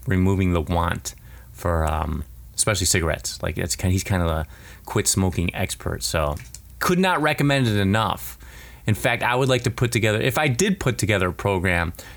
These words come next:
that would help people improve their healthy lifestyles, it would be, it would have some roots in the methods that he teaches. That's how firmly I believe that, um,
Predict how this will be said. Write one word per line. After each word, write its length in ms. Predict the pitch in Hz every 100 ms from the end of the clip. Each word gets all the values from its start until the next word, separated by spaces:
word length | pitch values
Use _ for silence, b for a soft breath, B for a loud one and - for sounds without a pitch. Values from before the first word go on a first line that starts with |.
| -
that 80 | 104
would 120 | 98
help 200 | 104 98
people 240 | 110 101
improve 340 | 92 90 110 98
their 100 | 98
healthy 200 | 95 90
lifestyles, 480 | 90 90 85 82 -
it 100 | 117
would 180 | 104
be, 360 | 101 113 107 101 B B -
it 60 |
would 80 | 120
have 180 | 123 123
some 320 | - 135 123
roots 480 | 117 135 - - -
in 200 | - 107
the 80 | 104
methods 400 | 101 104 - 92
that 160 | 101 92
he 220 | - 98
teaches. 460 | - 110 98 87
That's 240 | 82 101 -
how 340 | 98 92 90 B B B
firmly 400 | - 113 101 98
I 60 |
believe 580 | 87 92 92 98 90 85 B B B - -
that, 220 | 92 90
um, 440 | 85 85 82 -